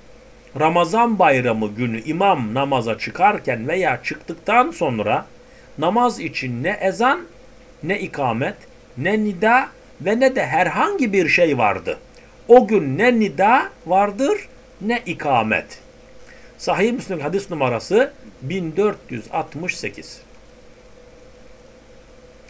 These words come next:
İbn Ömer radıyallahu anhuma şöyle anlatıyor. Peygamber sallallahu aleyhi ve sellem, Ebu Bekir ve Ömer radıyallahu anhuma, bunların hepsi de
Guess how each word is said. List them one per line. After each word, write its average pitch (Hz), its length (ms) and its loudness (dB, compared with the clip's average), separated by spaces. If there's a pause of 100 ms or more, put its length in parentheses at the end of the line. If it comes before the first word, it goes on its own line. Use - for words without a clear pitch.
(540)
İbn 226 180 0
Ömer 262 300 4
radıyallahu 175 720 2
anhuma 175 440 2
şöyle 151 300 4
anlatıyor. 104 640 -4 (800)
Peygamber 214 480 4
sallallahu 131 720 2
aleyhi 104 300 0
ve 98 80 -2
sellem, 120 420 -2 (420)
Ebu 151 380 2
Bekir 190 400 -2
ve 143 60 2 (140)
Ömer 143 320 0 (360)
radıyallahu 123 800 0
anhuma, 123 500 -4 (320)
bunların 220 640 -2
hepsi 175 640 -6
de 107 200 0